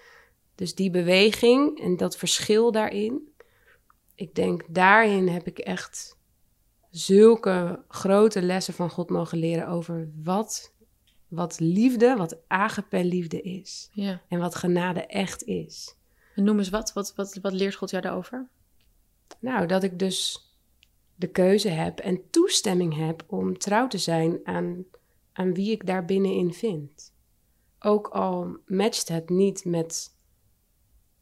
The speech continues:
Speaker 1: iedereen
Speaker 2: Mhm.
Speaker 1: buiten,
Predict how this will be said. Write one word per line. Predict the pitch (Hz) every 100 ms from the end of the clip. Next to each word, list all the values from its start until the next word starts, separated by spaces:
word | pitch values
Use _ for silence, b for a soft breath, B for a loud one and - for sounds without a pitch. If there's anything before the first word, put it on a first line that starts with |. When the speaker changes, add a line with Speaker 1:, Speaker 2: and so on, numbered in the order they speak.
| _ _ _ _ _ _ _ _ _ -
Speaker 1:
iedereen | 180 170 165 202 165 156
Speaker 2:
Mhm. | 156 180 180
Speaker 1:
buiten, | 165 - -